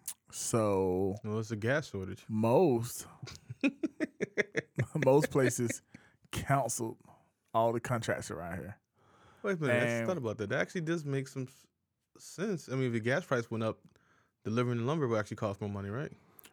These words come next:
Speaker 1: Oh, the gas prices shot up because of the covid protocols.
Speaker 2: Mm.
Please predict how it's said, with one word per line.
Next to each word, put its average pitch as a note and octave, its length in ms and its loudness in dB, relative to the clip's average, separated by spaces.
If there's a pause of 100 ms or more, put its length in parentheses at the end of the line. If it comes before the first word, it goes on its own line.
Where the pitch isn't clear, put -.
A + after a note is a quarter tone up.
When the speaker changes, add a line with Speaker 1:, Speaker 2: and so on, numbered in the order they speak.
(280)
Speaker 1:
Oh, C3 180 4
the A#2+ 120 0
gas C3+ 280 4
prices B2 320 0
shot A#2+ 220 4
up G2+ 160 0
because A2 440 0
of G#2+ 160 0
the G#2+ 80 -2
covid G#2 380 0
protocols. G2+ 600 -4 (720)
Speaker 2:
Mm. B2+ 300 -4